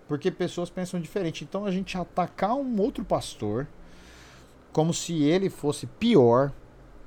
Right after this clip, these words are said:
ou não digno, isso é muito estranho pra mim, muito estranho pra mim. Ah, o próprio Ed René, que eu gosto bastante, ele,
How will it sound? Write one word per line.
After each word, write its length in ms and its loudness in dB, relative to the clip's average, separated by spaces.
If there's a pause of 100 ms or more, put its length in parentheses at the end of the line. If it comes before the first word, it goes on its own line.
(320)
ou 440 2 (140)
não 320 0
digno, 500 -2 (920)
isso 400 -4
é 80 -4
muito 420 2
estranho 440 -2
pra 160 -4
mim, 180 -8 (300)
muito 460 0
estranho 380 -2
pra 160 -6
mim. 200 -6 (1160)
Ah, 500 2 (360)
o 80 2
próprio 340 10
Ed 120 2
René, 280 0
que 160 -8
eu 100 -2
gosto 380 -2
bastante, 720 -6
ele, 420 -2